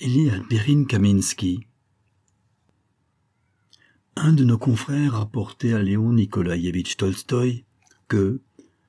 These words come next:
voyageant un jour en Crimée et causant avec un juge de paix des environs, il avait reçu de lui cette déclaration énergique : «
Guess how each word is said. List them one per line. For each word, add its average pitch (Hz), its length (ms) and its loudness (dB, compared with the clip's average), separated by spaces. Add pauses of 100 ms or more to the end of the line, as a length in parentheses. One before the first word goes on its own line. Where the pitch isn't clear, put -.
(180)
voyageant 135 520 2
un 120 60 2
jour 127 260 0
en 98 60 -4
Crimée 101 440 -2 (340)
et 110 100 -2
causant 123 360 2
avec 110 220 -2
un 98 80 2
juge 95 260 0
de 98 80 -2
paix 113 180 -4
des 98 200 -4
environs, 98 440 -2 (520)
il 135 120 -2
avait 113 120 0
reçu 123 320 -2
de 120 100 2
lui 117 220 2
cette - 280 -8
déclaration 95 640 -4
énergique : « 95 580 -2